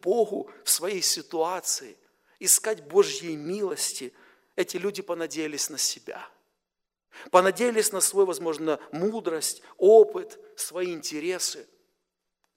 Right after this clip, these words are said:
И в конце концов испытали страх и трагедию своей жизни. Это подобно состоянию блудного сына, который ушел с отчего дома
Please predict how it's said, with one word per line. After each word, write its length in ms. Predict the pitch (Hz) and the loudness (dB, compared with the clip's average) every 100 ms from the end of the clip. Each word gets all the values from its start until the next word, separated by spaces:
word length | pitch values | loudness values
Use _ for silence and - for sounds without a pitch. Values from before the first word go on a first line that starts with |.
| _ - | _ -18
И 60 | - | -4
в 40 | |
конце 300 | 151 147 160 | -2 0 -2
концов 380 | 143 143 165 147 | -2 -4 -2 0
испытали 680 | 135 - 135 139 143 143 135 - - - _ | -2 -4 -4 0 2 0 -2 -10 -20 -20 _
страх 680 | - - - 139 131 123 - _ _ _ _ - | -2 -2 0 2 2 -2 -14 _ _ _ _ -14
и 80 | 123 | -8
трагедию 760 | 127 117 123 123 120 113 113 - - _ _ - | -6 -6 -4 -4 -4 -8 -10 -14 -20 _ _ -4
своей 400 | - 127 107 104 | -4 -4 -10 -8
жизни. 560 | 104 82 76 - 60 _ _ _ _ _ _ _ _ _ - | -10 -10 -12 -14 -16 _ _ _ _ _ _ _ _ _ -8
Это 180 | 147 165 | -2 0
подобно 380 | 160 156 180 156 | 2 4 2 2
состоянию 600 | 143 - 139 143 147 127 | 0 0 2 2 2 -6
блудного 460 | 120 143 143 135 139 | -10 -14 -10 -8 -4
сына, 460 | - 180 175 95 _ _ _ _ _ - | -4 -4 -14 -18 _ _ _ _ _ -14
который 340 | 135 147 143 | -8 -4 -4
ушел 400 | - - - 156 | -2 -2 0 0
с 160 | 135 - | 0 -2
отчего 420 | 127 - 123 113 | -2 -4 -2 -4
дома 460 | 110 160 180 180 | -2 -2 -2 -8